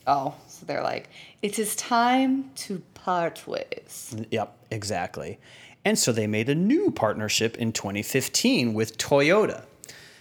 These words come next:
Speaker 2: So,
Speaker 1: Really?
Speaker 2: eff-, yeah, effectively the deal is Toyota, or see, uh, Mazda is gonna give Toyota the Sky, their Mazda Sky Active fuel efficient engines,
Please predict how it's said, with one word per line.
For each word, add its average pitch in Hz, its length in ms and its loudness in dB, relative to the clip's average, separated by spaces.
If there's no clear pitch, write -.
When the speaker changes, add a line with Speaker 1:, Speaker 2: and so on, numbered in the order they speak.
Speaker 2:
So, 117 460 4
Speaker 1:
Really? 226 400 -2
Speaker 2:
eff-, 135 240 4
yeah, 160 220 4
effectively 220 500 0
the 151 100 2
deal 151 280 2
is 135 160 2
Toyota, 170 640 4
or 135 80 6
see, 156 160 2
uh, 139 80 2
Mazda 165 500 4
is 190 160 4
gonna 156 180 2
give 135 280 2
Toyota 135 580 4
the 120 100 2
Sky, 127 460 4
their 120 180 2
Mazda 123 380 4
Sky 123 300 6
Active 120 280 2
fuel 131 240 4
efficient 113 400 0
engines, 135 540 0